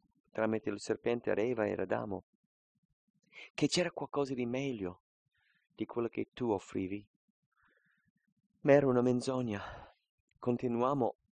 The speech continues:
spesso a cadere nella stessa menzogna, a credere che essere visto bene dalle persone, ci interessiamo così tanto a presentarci, che sia nel modo di vestire, che sia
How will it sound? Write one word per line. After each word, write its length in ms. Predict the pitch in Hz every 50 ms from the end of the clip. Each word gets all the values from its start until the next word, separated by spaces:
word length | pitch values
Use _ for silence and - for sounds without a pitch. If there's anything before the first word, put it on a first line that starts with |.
| _ _ _
spesso 580 | - - - - - 131 135 131 - - 107
a 120 | - - -
cadere 440 | - - 110 107 127 123 117 110 107
nella 200 | 104 101 101 101
stessa 340 | - - 110 107 - -
menzogna, 600 | 107 107 107 107 107 110 104 101 101 104 104 98 - _ _ _ _ _ _ _ _ _ _ _ _ _ _ _ _ _ - - _ _ _ _ _ _ _ _ -
a 120 | - - -
credere 500 | - - 135 131 131 127 120 117 110 107
che 160 | - - 113 110
essere 280 | 113 - - 113 110
visto 340 | 101 110 113 - - - 101
bene 240 | 98 110 110 110 107
dalle 240 | 104 104 101 104 -
persone, 600 | - 104 101 - - 117 113 110 107 104 101 _ _ _ _ _ _ _ _ - -
ci 80 | -
interessiamo 640 | 120 117 113 113 110 110 - - 120 113 117 113 -
così 260 | - 117 107 117 110 _ -
tanto 320 | - 120 127 131 - 113
a 40 | 104
presentarci, 840 | - 110 110 107 107 107 104 - 104 104 101 101 - - 101 95 _ _ - _ _
che 160 | - - 123
sia 320 | - - - - 143 135 127
nel 160 | 123 120 117
modo 240 | 120 123 127 120 117
di 80 | 110
vestire, 680 | 98 101 98 - - - - 123 123 127 131 135 135 - _ _ _ _ _ _ _ _ _ _ _ _ _ _ _ _ -
che 140 | - 110 -
sia 440 | - - - 131 131 123 117 113